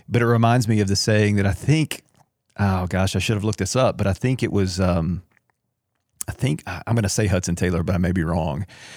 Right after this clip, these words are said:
But, uh, where it says that God buries his workmen, but con-,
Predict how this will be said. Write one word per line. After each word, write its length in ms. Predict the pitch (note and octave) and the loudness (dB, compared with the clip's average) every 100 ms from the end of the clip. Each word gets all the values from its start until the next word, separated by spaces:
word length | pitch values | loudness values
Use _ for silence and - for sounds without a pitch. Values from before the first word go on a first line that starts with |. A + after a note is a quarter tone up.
| - _ | -20 _
But, 400 | A#2+ G#2 G2+ - | 2 4 2 2
uh, 200 | G#2+ G2 | 4 4
where 160 | G2+ G2+ | 4 2
it 60 | |
says 280 | G2 A2+ G2+ | 2 0 0
that 140 | G2 E2+ | -2 0
God 500 | G2+ G2+ G2+ F#2+ - | 2 4 2 0 -2
buries 440 | G2+ G2+ G2 G2 | 0 2 2 0
his 140 | F#2+ F#2 | -2 -2
workmen, 460 | G2 G2 G2+ F#2 | 0 0 0 0
but 160 | F2+ E2+ | 0 0
con-, 200 | G2 | -2